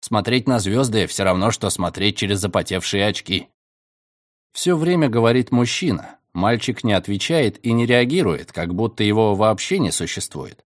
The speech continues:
Мужчина всегда сожалел о том, что приехал на этот остров,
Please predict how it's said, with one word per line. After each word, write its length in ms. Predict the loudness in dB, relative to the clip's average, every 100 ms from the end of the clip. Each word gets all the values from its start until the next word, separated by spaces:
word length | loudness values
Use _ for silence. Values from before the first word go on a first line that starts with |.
| _ _ _ -4
Мужчина 460 | -2 0 0 0 0
всегда 420 | -2 -2 2 2
сожалел 500 | 2 0 2 2 0
о 80 | 0
том, 320 | 2 2 0
что 280 | -12 -2 -2
приехал 540 | 0 2 2 2 2 2
на 160 | 2
этот 260 | 0 -2 -2
остров, 420 | -2 -4 -14